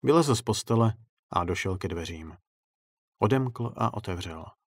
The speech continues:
Mejla stál venku a opravdu byl celý zděšený. "Co se stalo?" "Franta," řekl Mejla. "Co s ním?" "Je tam,"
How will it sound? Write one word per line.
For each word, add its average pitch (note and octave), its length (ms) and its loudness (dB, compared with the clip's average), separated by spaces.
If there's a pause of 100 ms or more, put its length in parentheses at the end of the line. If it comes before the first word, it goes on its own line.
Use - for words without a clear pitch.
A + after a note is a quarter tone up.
(880)
Mejla C3 240 6
stál D#3 320 6
venku A2 380 4 (400)
a D3 160 -2
opravdu A#2+ 400 0
byl E2 140 -6
celý F2 280 -8
zděšený. E2+ 560 -10 (680)
"Co - 140 0
se D#3+ 140 4
stalo?" A2+ 460 2 (760)
"Franta," C3 680 4 (560)
řekl G2+ 280 0
Mejla. E2 420 -8 (680)
"Co - 240 0
s - 140 -2
ním?" A#2 360 2 (600)
"Je B2 140 0 (200)
tam," D#3+ 460 4